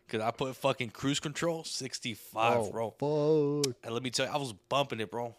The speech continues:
Speaker 2: Ballsy.
Speaker 1: Bumping it, bro. I forgot what song. You know that song from, uh,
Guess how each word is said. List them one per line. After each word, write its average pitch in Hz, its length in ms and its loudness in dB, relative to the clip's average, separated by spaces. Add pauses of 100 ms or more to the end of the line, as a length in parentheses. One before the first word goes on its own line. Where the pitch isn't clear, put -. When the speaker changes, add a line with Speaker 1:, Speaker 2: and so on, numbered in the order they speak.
Speaker 2:
Ballsy. 113 480 0
Speaker 1:
Bumping 147 540 2
it, 104 140 -6
bro. 117 120 -2
I 120 100 -2
forgot 139 280 0
what 131 120 -2
song. 123 420 0
You 127 80 -6
know 147 100 -4
that 131 80 -4
song 143 240 -6
from, 131 240 -2
uh, 117 260 4